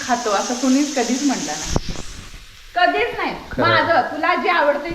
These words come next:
Speaker 1: ते कर", असं कधीच कुणीच बोललं नाही. आणि माझ्या एकटीच्या बाबतीत नाही, सगळ्याच बायांच्या. एखादाच असेल
Speaker 2: खरं आहे, खरं आहे.
Speaker 1: नशीबवान महिला,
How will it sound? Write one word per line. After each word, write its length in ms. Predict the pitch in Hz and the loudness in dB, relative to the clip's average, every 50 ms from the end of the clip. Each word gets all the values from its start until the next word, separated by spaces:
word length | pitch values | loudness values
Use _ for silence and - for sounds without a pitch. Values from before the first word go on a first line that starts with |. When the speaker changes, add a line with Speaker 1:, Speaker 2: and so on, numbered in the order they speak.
| - - | -6 -6
Speaker 1:
ते 40 | |
कर", 300 | 339 247 - 339 330 320 | -8 -8 -4 -2 0 2
असं 240 | 302 294 302 - 320 | 2 2 0 0 -4
कधीच 480 | 285 - - 262 240 220 285 311 - - | -6 -2 -2 -2 -2 0 -2 -4 -6 -6
कुणीच 280 | - 294 247 269 269 | -4 0 0 0 0
बोललं 380 | 277 302 285 240 208 175 170 160 | 0 -2 -2 -2 -2 -2 -4 -4
नाही. 160 | 160 151 151 | -4 -4 -4
आणि 180 | 165 185 202 220 | -4 -4 -2 0
माझ्या 280 | 240 254 247 240 247 | 2 4 4 4 2
एकटीच्या 340 | 247 240 247 262 240 247 247 | 0 -2 -4 -8 -6 -4 -2
बाबतीत 280 | 240 254 247 254 254 220 - | 0 0 0 0 -4 -6 -4
नाही, 140 | 196 196 | -4 -6
सगळ्याच 360 | 202 254 233 214 214 220 226 226 | -4 -6 -6 0 2 2 2 2
बायांच्या. 760 | 240 226 196 165 151 151 151 - - - - - - 233 | 2 0 0 0 -4 -8 -10 -12 -12 -14 -10 -6 0 0
एखादाच 340 | 269 254 285 294 294 392 359 | 2 4 4 4 4 4 2
असेल 340 | 370 349 330 320 - 320 302 302 - - | 4 2 2 2 0 0 -2 -2 0 2
Speaker 2:
खरं 160 | 147 135 123 | 4 4 6
आहे, 100 | 113 104 | 4 4
खरं 320 | - - - - 117 277 | 2 -2 -4 -2 0 0
आहे. 20 | 320 | 0
Speaker 1:
नशीबवान 380 | 370 - 339 254 285 277 277 | 0 -2 -6 -6 -4 -4 -4
महिला, 380 | 277 277 294 294 262 240 220 233 | -4 -4 -6 -6 -4 -2 -2 -4